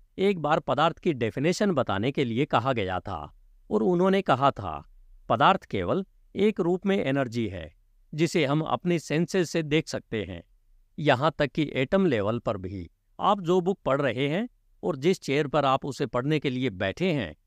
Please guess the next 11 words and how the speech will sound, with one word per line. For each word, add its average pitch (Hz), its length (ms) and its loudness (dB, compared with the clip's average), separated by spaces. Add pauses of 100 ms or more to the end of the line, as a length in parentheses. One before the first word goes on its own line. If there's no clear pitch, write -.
(240)
वह 147 300 2
आपकी 175 320 0
सेंसेस 156 380 -2
को 143 200 0
ऐसी 131 240 0
लगती 123 360 -2
है 80 260 -10 (160)
मानो 180 280 2
वे 175 120 2
कंक्रीट 113 500 -2
हों। 87 260 -8